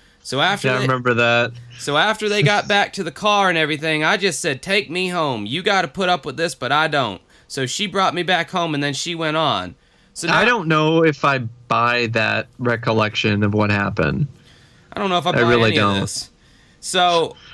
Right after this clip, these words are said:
Speaker 1: okay, so now we have one less person in the car now. The grandmother, Ida, is gone. The one who did agree to appear on Unsolved Mysteries and, and recollect what happened is gone, uh,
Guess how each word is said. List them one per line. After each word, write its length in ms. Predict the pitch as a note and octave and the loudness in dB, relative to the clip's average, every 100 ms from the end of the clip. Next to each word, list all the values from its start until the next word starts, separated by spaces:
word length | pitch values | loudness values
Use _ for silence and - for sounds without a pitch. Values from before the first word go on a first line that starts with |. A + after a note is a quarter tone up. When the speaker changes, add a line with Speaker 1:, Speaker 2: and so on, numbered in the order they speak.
| - | -6
Speaker 1:
okay, 260 | E3+ F3+ F3+ | -4 0 -2
so 120 | D3+ | 0
now 180 | E3 G3+ | 0 0
we 80 | A3 | 0
have 120 | G3 | 0
one 220 | D3 F3+ F3 | -2 -2 0
less 160 | D#3+ | -2
person 380 | - E3 D#3 D#3+ | -4 -4 -4 -4
in 60 | C#3 | -6
the 60 | |
car 320 | C3 C#3 C3 | -2 0 2
now. 260 | A2+ F#2+ F#2+ | 0 -2 -4
The 100 | G#2 | -6
grandmother, 580 | G#2 D3+ F3 F3+ E3+ D#3 | -2 0 0 0 -2 -2
Ida, 260 | D3 D3+ C#3+ | 0 0 2
is 240 | A#2+ A#2+ | 0 -4
gone. 520 | - B2 A#2 F#2 F2+ | -2 0 0 -2 -4
The 100 | A2 | -4
one 240 | C#3+ G3 G#3+ | 0 0 0
who 160 | G3+ | -2
did 340 | D#3+ C#3 F#3 F3 | -2 0 0 0
agree 280 | D3 D#3+ D#3 | -2 -2 -2
to 60 | |
appear 360 | C#3+ D#3+ D3 C#3 | -4 -4 -2 0
on 140 | C#3 | 0
Unsolved 400 | C3+ C3+ C#3+ C3+ | -2 -2 -2 0
Mysteries 580 | C3+ B2+ - C3 B2 A#2 | 0 -4 -4 -4 -4 -6
and, 300 | C3+ B2+ B2+ | -6 -6 -6
and 300 | C3 B2 A#2+ - | -6 -6 -6 -6
recollect 480 | C#3 C#3 C3+ B2+ B2+ | -4 -4 -4 -4 -6
what 120 | B2 | -6
happened 500 | C3 A#2 A2+ A#2 A2 - - | -4 -4 -4 -6 -8 -14 -12
is 200 | - C#3+ - | -4 -4 -2
gone, 640 | F#3+ G3+ F3+ D3+ C3+ C3 - - - _ - | 0 2 2 2 2 0 -6 -20 -20 _ -6
uh, 300 | B2 C3 B2+ | -2 0 0